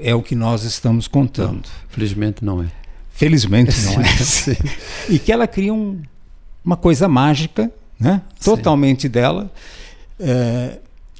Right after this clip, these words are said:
Speaker 1: e que talvez a nossa linguagem, como educadores, pais,
Speaker 2: Sim,
Speaker 1: et cetera,
Speaker 2: sim.
Speaker 1: não consegue dar conta também.
Speaker 2: É verdade, há ali uma dificuldade de entendimento também entre, quer dizer,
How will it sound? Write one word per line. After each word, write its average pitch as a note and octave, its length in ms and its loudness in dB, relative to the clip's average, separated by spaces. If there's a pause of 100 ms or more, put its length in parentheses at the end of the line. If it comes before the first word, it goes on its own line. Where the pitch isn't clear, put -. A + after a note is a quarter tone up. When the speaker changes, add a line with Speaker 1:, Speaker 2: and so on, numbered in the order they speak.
Speaker 1:
e D3+ 80 -6
que F3 160 0
talvez F3+ 640 2
a B2+ 140 0
nossa G#3+ 360 4
linguagem, G2+ 600 2
como A2 280 0
educadores, G#2 720 2
pais, A#2+ 320 2
Speaker 2:
Sim, G#2+ 60 2
Speaker 1:
et - 40 0
cetera, B2 160 -2
Speaker 2:
sim. C#3+ 60 0
Speaker 1:
não E3 100 4
consegue G3 420 2
dar G#3 140 -2
conta G3 360 2
também. F3 480 0 (800)
Speaker 2:
É G#2 60 4
verdade, G#2+ 340 2
há G#2 60 0
ali G#2 160 4
uma G#2 280 0
dificuldade G#2 600 2
de G#2+ 60 2
entendimento G#2+ 600 0
também B2+ 360 -2
entre, G#2 340 -2
quer - 480 -10
dizer, G#2 220 -2